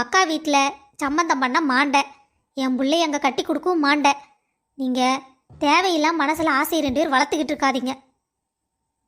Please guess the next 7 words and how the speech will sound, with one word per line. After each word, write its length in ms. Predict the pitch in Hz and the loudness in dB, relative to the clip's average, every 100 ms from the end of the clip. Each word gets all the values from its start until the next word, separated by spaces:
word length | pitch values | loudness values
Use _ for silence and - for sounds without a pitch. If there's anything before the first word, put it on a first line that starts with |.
| _ _ _ _ 311 | _ _ _ _ 2
இங்க 160 | 330 | 4
வாருடி, 320 | 339 349 330 339 - _ _ 285 | 6 4 2 -2 -6 _ _ -4
உனக்கும் 340 | 349 403 349 | 0 0 2
சொல்றேன், 300 | 320 294 269 - _ _ | 2 0 -4 -10 _ _
நல்ல 240 | 254 294 381 | -2 0 2
ஞாபகத்துல 460 | 349 320 320 320 302 | 2 2 0 0 -2
வச்சுக்கோ. 260 | 294 294 | -2 -4